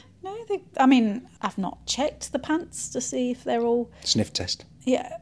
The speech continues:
Speaker 1: I think this, they'd pass a sniff test. I don't know about the rest of it, but anyway, they've given us another wear anyway.
Speaker 2: But do you know what this reminds me of? Because you have no point of reference. I remember my parents, uncles and aunties, grandparents doing things on holidays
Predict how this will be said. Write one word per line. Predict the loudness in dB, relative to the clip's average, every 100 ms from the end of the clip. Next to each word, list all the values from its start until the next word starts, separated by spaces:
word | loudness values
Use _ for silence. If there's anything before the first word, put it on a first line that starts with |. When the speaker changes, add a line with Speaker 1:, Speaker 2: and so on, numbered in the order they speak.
| -8
Speaker 1:
I |
think | -6 -4
this, | -4
they'd | -4 -4 0
pass | 0 0
a | -2
sniff | -4 -4
test. | -4 -8 -8
I | -4
don't | -4
know | -4
about | -4 -4
the | -2
rest | -4 -4
of |
it, | -6 -2
but |
anyway, | -2 -2 -6 -10 -8 -2
they've | -2 0
given | 0 0
us | 0 0
another | 2 2
wear | 2 2 0 -2
anyway. | -4 -6 -8 -10 -2
Speaker 2:
But | 2 6
do |
you | 10
know |
what | 10
this | 10 8
reminds | 8 8 8 6
me | 2
of? | 0 -2 -8 -16 0
Because | 2 4 2 4
you | 6
have | 6
no | 6 4
point | 4 2 4
of | 6
reference. | 6 2 -8 0 0 0 -2
I | 4 6
remember | 8 8 6 6
my | 6 6 4 0 -4 -16 -20 -20 -16
parents, | 2 6 6 6 2 -4 -6 -20 -6 0
uncles | 2 4 4
and | 4
aunties, | 2 2 -2
grandparents | 2 4 4 4 0 0 0
doing | 4 4
things | 4 2 2 2
on | 0
holidays | 4 6 6 2 -4 -8